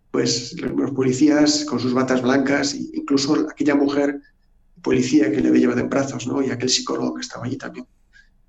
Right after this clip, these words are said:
Me preguntaron, "¿Quién es Tarek de todos estos?". Dije, "Pues mire, ese es Tarek, ¿no? Pero el que trajimos".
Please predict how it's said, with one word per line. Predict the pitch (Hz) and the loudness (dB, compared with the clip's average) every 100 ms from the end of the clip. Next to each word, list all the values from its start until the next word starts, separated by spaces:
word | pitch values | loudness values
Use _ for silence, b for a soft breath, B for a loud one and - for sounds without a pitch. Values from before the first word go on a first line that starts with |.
| _ | _
Me | 135 | -8
preguntaron, | 131 127 123 135 135 | -8 -8 -6 -4 -2
"¿Quién | 180 190 | 2 2
es | - | 4
Tarek | 147 131 127 - - | 2 2 0 -6 -20
de | |
todos | 120 131 123 - | -14 -12 -12 -14
estos?". | - - - _ _ _ _ _ _ _ _ | -20 -20 -20 _ _ _ _ _ _ _ _
Dije, | - - | -20 -16
"Pues | - 127 | -12 -8
mire, | - - 120 | -6 -6 -6
ese | 117 | -6
es | - - | -6 -6
Tarek, | 120 120 120 _ - | -6 -8 -12 _ -6
¿no? | 156 - | -6 -6
Pero | - - - - _ _ | -8 -8 -8 -12 _ _
el | - - | -6 -4
que | 127 | -4
trajimos". | 127 - 196 160 - | -6 -2 0 2 0